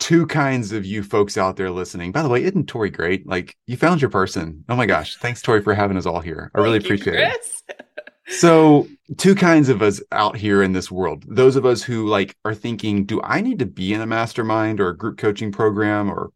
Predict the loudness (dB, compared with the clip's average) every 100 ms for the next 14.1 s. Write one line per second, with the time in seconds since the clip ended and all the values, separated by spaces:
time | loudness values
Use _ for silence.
0 | -12 -8 -6 -6 -6 -6 -4 -6 -6 -12
1 | -20 -20 -20 -6 2 4 4 4 2 0
2 | -6 0 2 4 4 0 -2 -4 -2 -2
3 | -4 _ _ _ _ -4 0 2 2 0
4 | -8 -6 -2 0 0 -4 -12 _ _ _
5 | -16 -4 -4 0 -2 -2 -6 -6 -6 -4
6 | 0 0 0 -2 -2 -2 -4 -6 -8 -8
7 | -4 -2 -2 -2 -2 -2 -4 -8 -4 -6
8 | -4 -4 -4 -4 -14 _ -4 -2 -2 -6
9 | -8 -8 0 4 6 6 6 6 4 4
10 | 4 6 6 4 2 2 2 -2 -4 -4
11 | -4 -4 -4 -4 -6 -10 -8 -2 0 0
12 | 0 -2 -2 -4 -18 -20 -20 -20 _ 0
13 | 4 6 4 2 4 4 4 -2 -2 -6
14 | -10